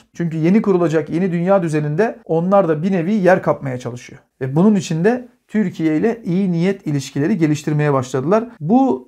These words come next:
e, artarak devam edecek sevgili dostlar. Bakın göreceksiniz, artarak devam edecek. Hem enerji anlaşmaları hem ikili bazı ticaret anlaşmaları bu anlamda bizim için hayati önem taşıyor.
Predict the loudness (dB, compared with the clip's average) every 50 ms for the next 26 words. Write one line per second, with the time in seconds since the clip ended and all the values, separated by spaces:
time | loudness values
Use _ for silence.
0 | -6 -6 -4 -4 0 2 4 4 4 2 0 -2 0 0 0 2 4 4 4 4
1 | 2 0 0 0 0 0 -2 -4 -8 _ _ -8 -6 -4 -2 -2 -2 -2 -2 -2
2 | -2 -4 -4 -2 -4 -4 -2 0 2 2 2 2 2 0 -2 -2 -4 -8 -8 -8
3 | -10 -14 _ 2 4 4 4 4 0 -2 -2 -2 -2 -2 -2 0 0 0 0 0
4 | -2 -2 -2 -2 -4 -4 -4 -4 -2 -2 -2 -2 -2 -2 0 0 0 0 2 2
5 | 2 2 0 -2 -4 -4 -4 -2 -2 0 0 -2 -4 -6 -8 _ _ _ _ -10
6 | -8 -6 -6 -6 -4 0 0 2 4 4 4 4 2 0 -6 -6 -2 0 0 0
7 | 0 0 -2 -2 -2 -2 -4 -4 -6 -6 -6 -6 -6 -6 -4 -2 0 0 0 0
8 | 0 -2 -4 -4 -4 -6 -6 -4 -4 -4 -6 -6 -6 -4 -2 0 0 0 0 0
9 | -2 -2 -2 -2 -2 -4 -4 -6 -6 -6 -8